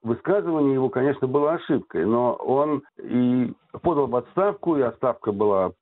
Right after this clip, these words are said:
принята министром обороны Германии, субординация здесь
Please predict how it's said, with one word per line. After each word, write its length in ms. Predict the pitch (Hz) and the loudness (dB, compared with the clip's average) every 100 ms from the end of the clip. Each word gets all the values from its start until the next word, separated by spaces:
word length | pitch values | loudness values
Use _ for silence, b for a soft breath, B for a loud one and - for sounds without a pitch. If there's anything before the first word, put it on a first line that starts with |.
| _ | _
принята 560 | 107 95 87 87 180 196 | -4 -2 -2 0 0 2
министром 800 | 185 175 156 - 151 143 127 - _ - | 2 0 0 0 0 0 -4 -8 _ -6
обороны 560 | - 120 135 139 127 | -2 0 0 0 0
Германии, 880 | 120 120 117 117 117 113 110 104 95 95 | 0 2 2 2 2 2 2 0 -2 -2
субординация 720 | 107 98 107 101 87 - 95 | 0 0 2 0 0 -2 -2
здесь 180 | 92 | 0